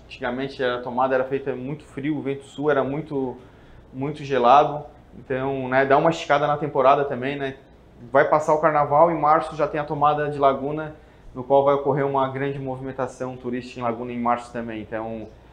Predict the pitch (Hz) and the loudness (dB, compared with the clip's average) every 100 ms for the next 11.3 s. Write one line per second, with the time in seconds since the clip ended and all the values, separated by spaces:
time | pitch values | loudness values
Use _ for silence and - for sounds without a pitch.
0 | - - 120 - 127 - 131 147 143 143 | -20 -12 -12 -6 -8 2 4 6 4 4
1 | 147 151 165 160 156 151 143 165 175 160 | 4 6 6 4 4 2 0 -2 0 0
2 | 156 156 156 156 151 151 147 147 131 147 | 0 4 6 8 8 6 4 2 0 0
3 | 165 160 156 151 - 143 143 160 156 156 | -2 0 0 -2 -4 -4 -2 0 0 2
4 | - 151 143 147 139 139 143 135 127 - | 2 0 -2 2 4 6 6 6 4 0
5 | 127 139 139 143 135 135 131 131 127 120 | -2 -4 -4 2 2 2 -2 -2 -2 -2
6 | 120 120 123 - - - - 135 127 147 | -6 -8 -8 -14 -20 -20 -10 -6 -4 -4
7 | 147 147 147 143 139 160 151 151 151 147 | 0 2 4 2 2 -4 -4 -4 -4 2
8 | 143 135 120 117 139 139 139 131 135 135 | 4 6 4 2 -2 0 -2 -4 -2 0
9 | 123 120 - - - - 123 123 123 127 | 2 0 -6 -20 -20 -20 -10 -8 -8 -8
10 | 123 123 123 131 - - 135 131 127 123 | -6 2 2 2 -2 -10 -8 -4 -2 0
11 | 120 117 113 | 0 -2 -4